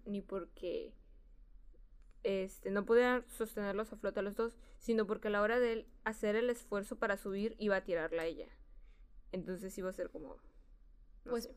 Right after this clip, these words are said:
Speaker 2: eso sí
Speaker 1: mucho
Speaker 2: puede
Speaker 1: pedo.
Speaker 2: ser. Digo, la verdad no me he como que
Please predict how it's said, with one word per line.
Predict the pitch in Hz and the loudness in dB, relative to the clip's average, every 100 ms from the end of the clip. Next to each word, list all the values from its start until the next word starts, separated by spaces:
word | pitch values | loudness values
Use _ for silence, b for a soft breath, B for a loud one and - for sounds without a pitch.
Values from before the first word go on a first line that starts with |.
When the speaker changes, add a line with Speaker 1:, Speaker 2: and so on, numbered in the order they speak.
| - | -4
Speaker 2:
eso | 320 381 | -2 -2
sí | - | -4
Speaker 1:
mucho | 311 | -2
Speaker 2:
puede | 311 | -2
Speaker 1:
pedo. | 262 | -2
Speaker 2:
ser. | 190 - - - - - - - - - - - - | -4 -8 -16 -20 -20 -20 -20 -20 -20 -20 -20 -20 -14
Digo, | 240 269 214 | -8 -4 -2
la | 196 | -2
verdad | 196 208 220 | -2 -2 -4
no | 247 254 | -6 -6
me | 254 220 190 190 | -6 -6 -8 -8
he | 202 b b b b b b - | -12 b b b b b b -14
como | - 233 196 | -8 -8 -8
que | 185 180 170 160 | -8 -8 -8 -12